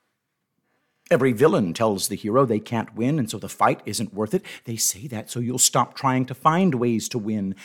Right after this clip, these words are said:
and force the necessary changes to happen. The charter between the citizen and the state is under direct assault in Arizona. Nothing is more important than the vote of the citizen.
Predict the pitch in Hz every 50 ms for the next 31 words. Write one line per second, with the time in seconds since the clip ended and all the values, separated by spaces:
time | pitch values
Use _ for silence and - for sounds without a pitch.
0 | - - - 127 123 - - - - 127 127 127 - - - - 151 131 127 139
1 | 147 165 190 202 - - 123 - 120 101 101 104 - - 143 139 139 131 98 90
2 | - - - 95 - - 135 - - 82 73 71 73 _ _ _ _ _ _ _
3 | _ _ _ _ _ _ _ _ _ _ _ _ _ _ _ _ _ _ _ _
4 | _ _ _ _ _ _ _ _ _ _ _ - - - - 147 151 - - -
5 | 170 151 135 127 110 101 117 - - - 143 139 123 117 - - - 143 113 95
6 | - 104 101 - - 127 127 127 - - 139 - - 139 117 107 - - 175 175
7 | 165 - - - 175 165 151 143 147 143 120 143 127 123 117 101 101 107 110 110
8 | 98 - - - - _ _ - 120 110 - - - - 110 95 87 90 - -
9 | _ - 120 113 123 135 - - 104 85 90 107 120 - 104 95 95 90 82 80
10 | - _ - - - - - - 131 139 135 - 135 131 120 113 127 120 113 113
11 | 120 120 123 - - 135 120 - 131 120 - 120 117 117 113 101 90 107 101 101
12 | 107 95 117 117 - - 160 123 117 98 87 90 80 78 76 -